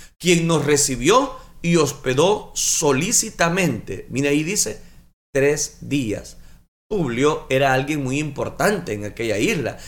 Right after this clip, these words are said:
y además era dueño de muchas propiedades. Publio significa perteneciente al pueblo.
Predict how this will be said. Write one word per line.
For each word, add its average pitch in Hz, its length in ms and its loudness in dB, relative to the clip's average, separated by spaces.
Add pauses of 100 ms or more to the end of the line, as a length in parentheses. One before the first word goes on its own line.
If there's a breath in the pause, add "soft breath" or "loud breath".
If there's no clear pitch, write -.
(120)
y 151 100 4
además 143 400 4
era 156 220 4
dueño 170 480 2
de 143 120 2
muchas 143 380 -2
propiedades. 123 840 0 (400 soft breath)
Publio 254 300 2
significa 175 920 0
perteneciente 160 1120 0
al 120 260 0
pueblo. 151 480 0